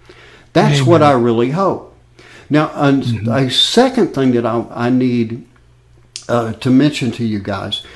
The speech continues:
Speaker 1: is that Europe is now experiencing short supply of oil and, oil and gas, and they are afraid that they're not going to be able to heat their homes and their businesses this winter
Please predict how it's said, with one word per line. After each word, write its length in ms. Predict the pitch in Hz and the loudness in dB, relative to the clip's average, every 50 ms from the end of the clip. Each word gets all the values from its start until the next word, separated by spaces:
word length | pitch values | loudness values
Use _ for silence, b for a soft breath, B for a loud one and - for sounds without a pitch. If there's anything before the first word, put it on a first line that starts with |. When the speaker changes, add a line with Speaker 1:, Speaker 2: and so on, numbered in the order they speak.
| B B B | B B B
Speaker 1:
is 220 | - 147 147 - 156 | 0 2 2 2 2
that 160 | 147 - - | 0 -2 -2
Europe 600 | 131 120 160 220 220 190 160 156 156 156 - - - | -2 -2 0 0 2 2 2 0 0 -2 -6 -8 -4
is 240 | 139 135 135 123 143 | -2 -2 -2 0 2
now 200 | 147 147 151 147 | 2 2 2 0
experiencing 840 | - 135 120 - - - 160 156 156 156 156 147 - 147 135 127 131 | -4 -6 -8 -8 -6 -2 0 2 2 2 0 0 -2 -2 -2 -2 -2
short 460 | - - - 165 180 190 180 185 - | -2 -6 -6 -4 -4 -4 -4 -6 -6
supply 720 | - - 147 - - 143 127 120 117 107 110 110 113 113 - - _ _ _ | -6 -6 -6 -4 -4 -2 0 0 0 0 -2 -4 -6 -8 -12 -18 _ _ _
of 360 | 117 113 113 113 104 - - - _ _ _ _ - | -4 -2 -2 -2 -4 -6 -10 -18 _ _ _ _ -2
oil 240 | 127 135 143 139 135 | 0 0 2 2 2
and, 340 | 131 120 120 113 113 - - - _ _ | 2 2 0 0 -2 -6 -14 -20 _ _
oil 200 | 117 120 127 143 | -2 0 2 2
and 120 | 160 170 156 | 0 0 0
gas, 540 | 120 98 92 98 110 147 - - - - _ _ _ B B B B B B B B B B B B _ _ 139 | -2 -4 -4 -6 -8 -8 -10 -14 -16 -20 _ _ _ B B B B B B B B B B B B _ _ -2
and 340 | 139 147 147 143 143 135 - - | 0 0 0 0 0 -2 -6 -8
they 300 | 123 110 139 170 214 208 | -6 -2 0 2 2 0
are 240 | - 147 139 139 139 | 0 -2 -2 -2 -4
afraid 400 | 139 - 185 190 190 175 160 143 | -4 -4 -2 2 4 4 4 4
that 120 | 135 123 | 2 0
they're 120 | 143 131 123 | 0 0 0
not 300 | 131 147 170 175 165 143 | 2 2 0 0 0 0
going 220 | 147 151 147 143 | 2 2 2 2
to 60 | 131 120 | 0 -2
be 160 | 127 131 117 | -2 -2 -2
able 300 | 135 147 143 143 131 110 107 | -2 -2 -2 -4 -4 -4 -4
to 80 | 110 | -6
heat 520 | 107 - - 180 202 196 147 - - - - - _ _ _ _ _ _ _ - | -8 -6 -4 -2 -2 0 -2 -4 -8 -16 -20 -20 _ _ _ _ _ _ _ -4
their 240 | 127 120 117 117 117 | -2 -2 -2 -2 -4
homes 600 | - 135 139 143 147 151 160 165 160 156 - - | -4 -2 0 2 2 2 2 2 0 -2 -4 -2
and 100 | 120 113 | -2 -2
their 100 | 110 107 | -2 0
businesses 960 | 110 156 196 220 220 - 123 - - - 110 107 110 113 - - - b b b b b b - | 0 0 0 0 0 -2 -4 -4 -4 -4 -4 -4 -4 -6 -8 -10 -14 b b b b b b -4
this 240 | 127 147 147 - - | -2 -2 -2 -2 0
winter 480 | 120 135 196 220 151 110 104 104 107 | 2 2 4 4 2 0 -2 -4 -6